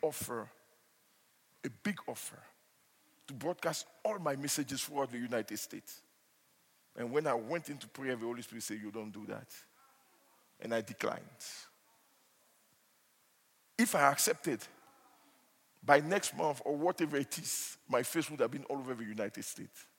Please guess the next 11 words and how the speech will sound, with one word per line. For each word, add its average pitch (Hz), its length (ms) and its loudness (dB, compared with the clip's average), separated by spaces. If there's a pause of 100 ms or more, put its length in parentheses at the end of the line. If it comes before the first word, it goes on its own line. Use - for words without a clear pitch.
(1300)
But 120 120 2
when 170 140 6
I 143 180 6
asked - 240 2
Daddy, 120 340 4 (1500)
he - 80 -10
said, 127 180 -2
"You 117 100 -6
don't 131 240 -8
do 123 160 -12
that." 120 220 -12